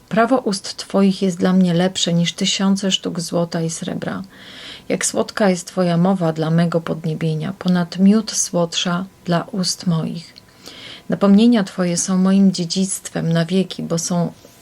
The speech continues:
radością mojego serca. Zaczerpnę powietrza otwartymi ustami, bo pragnę Twoich przykazań.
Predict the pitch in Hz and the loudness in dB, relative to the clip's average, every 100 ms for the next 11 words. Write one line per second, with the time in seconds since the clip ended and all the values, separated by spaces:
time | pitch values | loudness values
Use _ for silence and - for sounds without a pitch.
0 | - 190 175 190 196 - - 170 165 165 | -8 -2 0 2 2 0 -2 0 2 2
1 | 160 165 165 165 165 - 175 175 - - | 0 -4 -4 -4 -6 -8 -10 -10 -16 -20
2 | - - - - - - 196 233 240 - | -20 -20 -20 -20 -4 -2 2 2 2 0
3 | 202 190 202 202 - 170 170 185 190 190 | 0 0 0 -2 0 -2 -2 -4 0 2
4 | 170 - - - 170 165 196 - - - | 2 0 -2 -2 0 0 -2 -8 -16 -20
5 | - 180 170 202 202 196 190 180 - 165 | -6 -4 0 2 4 4 2 0 0 0
6 | 165 - - 175 - 147 - 139 175 | 0 -6 -10 -8 -8 -8 -8 -12 -12